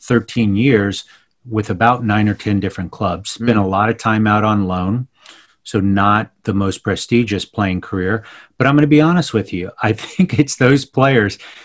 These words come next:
Speaker 1: that really had to scratch and claw, uh, and, um, to really, really figure out what works. And there are teams every year, last year, it could, it was a Getafe or a Sheffield United,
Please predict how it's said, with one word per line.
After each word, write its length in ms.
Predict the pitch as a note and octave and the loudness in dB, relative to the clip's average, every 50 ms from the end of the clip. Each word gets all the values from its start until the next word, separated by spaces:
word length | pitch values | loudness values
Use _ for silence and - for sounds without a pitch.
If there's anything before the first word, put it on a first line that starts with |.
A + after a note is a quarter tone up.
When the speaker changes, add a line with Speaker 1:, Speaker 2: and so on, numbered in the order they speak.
| _ _ - | _ _ -6
Speaker 1:
that 120 | A2+ A#2 | -6 -2
really 360 | A#2+ A2+ A#2+ C#3 C#3+ C#3+ B2+ | 2 4 4 4 6 4 4
had 260 | A#2 C3 C3 B2+ A#2 G#2+ | 4 2 2 0 2 0
to 120 | A2+ G#2 | 0 0
scratch 800 | - - - - - - A#2+ A#2 A#2 A#2+ B2 B2 B2 - - - | 0 -4 -6 -6 -2 0 2 4 4 4 2 0 -2 -4 -6 -4
and 220 | B2+ G2+ F2+ E2+ | -4 -6 -6 -8
claw, 680 | - - - A2 A2 A2+ A2+ A#2 A#2 B2 B2+ B2 A2 - _ _ _ - - _ _ _ _ | -10 -8 -2 2 4 4 6 6 6 4 2 -2 -6 -12 _ _ _ -20 -20 _ _ _ _
uh, 360 | G#2+ G2+ G2 G2 F#2+ G2 G#2 - - | -2 0 0 0 0 -2 -4 -6 -6
and, 380 | A#2+ G#2+ G#2 G#2 G2+ G2+ G2 | -4 -2 0 0 0 0 0
um, 420 | G2+ G2 G2 G2 G2 G2+ A2 C#3 - _ B2+ - | 0 0 0 0 -2 -4 -6 -8 -10 _ -18 -12
to 140 | - - A#2+ | -4 0 2
really, 380 | G#2+ A2 A2+ A#2 B2 A#2 G#2 - - | 4 4 4 4 4 2 -2 -4 -8
really 340 | A2+ G#2 G2+ A2 A2 A2+ A2+ | -6 -4 -2 0 0 0 0
figure 360 | A2 - A2+ G#2 F#2 G2+ G2 | 0 0 -2 -2 0 0 0
out 280 | G2 G2 G2+ G2+ - - | 0 0 -2 -4 -6 -8
what 340 | A2+ G2 F#2+ G2+ A2 - - | -8 -6 -4 -4 -4 -4 -6
works. 720 | A#2 G2+ G#2+ A#2 G2 F2 - _ _ - - - - - _ _ _ _ _ _ _ _ _ | -6 -2 -2 -2 -2 -2 -6 _ _ -10 -10 -10 -10 -14 _ _ _ _ _ _ _ _ _
And 460 | - A#2+ A#2 A2 G#2+ G#2+ G2+ G#2+ G#2+ - | -4 -2 0 0 0 0 0 -2 -4 -6
there 340 | G#2+ G#2+ G2 G#2+ G#2+ A#2 B2+ | -10 -6 -2 0 0 0 0
are 200 | C3 A#2+ B2+ B2+ | 0 -2 -2 -2
teams 760 | - - - C#3+ C#3+ A#2+ F#2+ G2 B2 D#3 D3+ - - - - _ - - - _ _ _ - | -4 -4 0 0 2 2 2 0 0 -2 -2 -4 -6 -8 -12 _ -20 -20 -20 _ _ _ -6
every 280 | A2+ G2+ G2+ C#3 D#3+ | -4 0 2 4 4
year, 520 | E3+ D#3+ A#2+ G2+ F#2+ G2 B2 D3 C#3 C3 - _ - | 6 6 4 4 4 2 0 -2 -4 -8 -14 _ -6
last 360 | G2+ F#2+ G2+ G2 - - - | -4 -2 -2 -4 -6 -4 -2
year, 220 | A2 G#2+ A2 A#2 | 0 2 2 2
it 100 | A2+ - | 0 0
could, 160 | - A2+ G#2+ A2+ | -2 -2 -2 -2
it 160 | A2+ A2+ A2+ | -6 -8 -6
was 200 | F2+ F#2+ F2+ - | -6 -6 -6 -6
a 100 | F#2+ E2+ | -6 -6
Getafe 840 | - G#2 G2 - - G#2 G2+ G2+ G2 - - A2 G#2 G#2 G#2 G2+ F#2+ | -6 -6 -8 -6 -6 -4 -4 -4 -4 -4 -6 -6 -4 -2 -2 -4 -4
or 100 | F2 E2 | -4 -6
a 40 | E2 | -6
Sheffield 460 | - - A2 F#2+ - - G#2+ G2+ F#2 | -6 -6 -6 -6 -6 -4 -6 -4 -2
United, 560 | G2 F#2+ F#2+ F#2 F#2 F#2+ F2+ G2+ G#2 F#2+ F2+ | -2 -4 -2 -2 -4 -4 -2 -2 -4 -4 -6